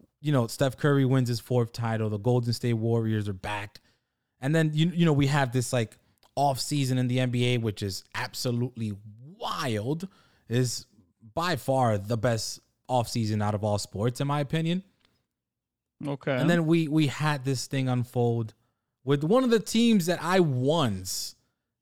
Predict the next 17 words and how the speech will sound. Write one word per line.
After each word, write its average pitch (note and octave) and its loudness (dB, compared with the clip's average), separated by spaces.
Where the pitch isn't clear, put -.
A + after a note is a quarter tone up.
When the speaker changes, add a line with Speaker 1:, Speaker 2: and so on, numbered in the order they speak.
Speaker 1:
um, A#2 0
rooted E3 0
for, F#2 -6
one A2 -2
of F3 -2
the D#3+ -2
teams E3 -2
that C3 0
I C3 2
once B2+ -4
believed C3 0
was B2 0
untouchable. D#3 -2
They, G2 -14
they G#2 -6
were C#3 -2
unbeatable. D3 0